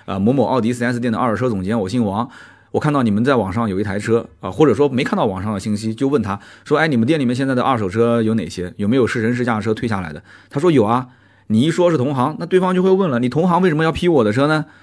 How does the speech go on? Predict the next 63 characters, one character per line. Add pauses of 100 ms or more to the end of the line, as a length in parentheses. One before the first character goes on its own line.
(240)
你
还
要
解
释
半
天， (380)
那
对
方
会
说
：‘我
们
价
格
你
肯
定
拿
不
动
啊， (240)
对
吧？’ (360)
呃， (360)
他
给
你
报
个
价
格， (280)
你
跟
他
稍
微
讨
价
还
价，
他
一
想
同
行
嘛，
那
反
正
我
就
给
你
稍
微
便
宜
一
点，
但
是